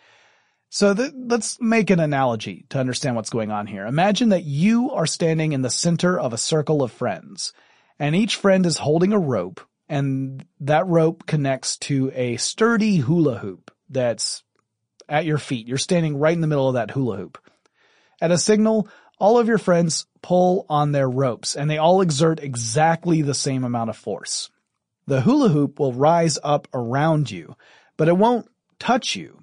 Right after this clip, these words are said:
because everyone is pulling on it from all directions at the same amount of force simultaneously. So that's what a bicycle wheel is doing with the hub. Those spokes are all pulling on the hub simultaneously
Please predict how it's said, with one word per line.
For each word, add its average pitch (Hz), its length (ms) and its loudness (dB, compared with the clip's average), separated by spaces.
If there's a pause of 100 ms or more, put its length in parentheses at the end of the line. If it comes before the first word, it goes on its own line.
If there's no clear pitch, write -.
because 143 540 2
everyone 151 640 0
is 107 160 -10
pulling 135 560 0
on 127 200 -4
it 123 160 -8
from 127 180 -4
all 151 160 4
directions 117 760 -4
at 127 120 -8
the 120 80 -8
same 139 380 -2
amount 120 240 -4
of 104 60 -8
force 110 600 -4 (340)
simultaneously. - 1120 -4 (320)
So - 140 0
that's 208 180 2
what 254 120 0
a 208 40 4
bicycle 160 540 0
wheel 110 300 -4
is 127 180 -4
doing 104 460 -6 (160)
with 101 320 -12
the 110 140 -6
hub. 151 380 2
Those 104 260 -4
spokes - 680 -2
are 107 100 -6
all 107 240 -4
pulling 107 360 -10
on 107 120 -6
the 107 80 -6
hub 104 320 -8
simultaneously 143 1000 -2